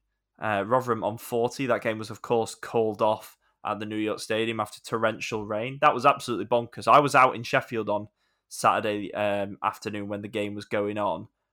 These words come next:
Uh, t-, took my mum out for Mother's Day, given I was busy on, on Sunday with the, the match between Sheffield United and Blackburn. And there wasn't a drop of rain in Sheffield, which is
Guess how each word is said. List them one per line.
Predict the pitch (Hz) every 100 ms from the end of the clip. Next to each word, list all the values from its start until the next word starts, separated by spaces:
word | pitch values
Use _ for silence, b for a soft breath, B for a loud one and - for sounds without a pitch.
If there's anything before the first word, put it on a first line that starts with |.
| -
Uh, | 92 101 98 98
t-, | - 101
took | -
my | 101
mum | 104 104
out | 104 -
for | 104
Mother's | 104 101
Day, | 104 104
given | 98 101
I | 101
was | 104
busy | - 104 101
on, | 104 101
on | 90 104 98
Sunday | - 107 104 104
with | 101
the, | - 107 101 -
the | 107
match | 101 90 - - - _ _ _ _ _ -
between | 101 107 101
Sheffield | 101 101 101
United | 98 98
and | 101
Blackburn. | 110 - 104 101 -
And | 117 117 107 - _ _ _ -
there | 131
wasn't | 165 107
a |
drop | 113 123 -
of | 107
rain | 110 139
in | 113
Sheffield, | 101 101 - 71 50 -
which | 110 -
is | 107